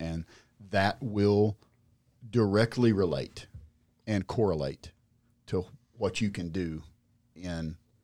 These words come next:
the high school and beyond it. Carrington is gonna do the same thing in another country, <laughs> but, you know, one of these days back in the good old U S of A, um,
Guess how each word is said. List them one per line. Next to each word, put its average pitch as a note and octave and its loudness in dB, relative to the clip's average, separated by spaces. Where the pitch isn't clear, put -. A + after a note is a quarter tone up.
the G2 -6
high A#2 4
school D3 0
and F2+ -2
beyond F2+ 0
it. - -6
Carrington B2 4
is F#2+ -4
gonna G2 0
do F#2 -2
the F2 -4
same F#2+ 0
thing A2 -2
in E2+ -4
another F#2 2
country, C#3+ 2
<laughs> F3 0
but, A#2+ 6
you A#2 -2
know, G2+ 4
one B2 4
of A#2 2
these A2+ 2
days G2+ 2
back G#2 4
in G2 0
the F2+ -2
good G#2+ 2
old F#2 4
U F#2+ 2
S F#2 0
of E2+ -2
A, F2 0
um, E2+ -4